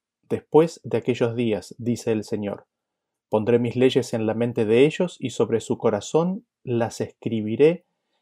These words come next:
y seré a ellos por Dios, y ellos me serán a mí por pueblo. Y ninguno enseñará a su prójimo, ni ninguno a su hermano, diciendo, 'Conoce al Señor', porque todos me conocerán,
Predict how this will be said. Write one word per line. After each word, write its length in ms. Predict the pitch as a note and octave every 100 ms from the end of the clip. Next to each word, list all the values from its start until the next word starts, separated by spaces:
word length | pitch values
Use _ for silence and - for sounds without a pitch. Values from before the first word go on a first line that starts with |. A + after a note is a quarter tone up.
| _ -
y 140 | A#2+
seré 260 | - A#2 A#2+
a 40 |
ellos 280 | C3 C#3 B2
por 220 | - G#2
Dios, 340 | A#2+ D#3+ F3+ -
y 160 | A#2+
ellos 240 | C3 D3 B2
me 140 | A#2
serán 280 | - A#2+ B2
a 60 |
mí 160 | A2+ B2
por 260 | A#2 - -
pueblo. 520 | C3+ A2 F2+ F#2+ - _ _ _ _ _ -
Y 120 | A#2
ninguno 340 | A#2 A#2+ C#3+
enseñará 360 | C#3 B2 A#2 A#2
a 40 |
su 200 | - A#2
prójimo, 440 | C#3+ D3+ D#3+ D3+ C#3
ni 140 | A#2
ninguno 420 | G#2+ G#2+ B2 C3+
a 60 | A#2
su 120 | -
hermano, 380 | G2+ A2+ C3 C3
diciendo, 520 | A2 - B2+ A#2+ G#2+
'Conoce 380 | A2+ B2 D3 C#3
al 60 |
Señor', 320 | A#2 B2 A#2+ -
porque 300 | - B2 -
todos 280 | E3 E3+
me 120 | C#3 A#2+
conocerán, 640 | A#2 G#2+ A2+ C3+ E3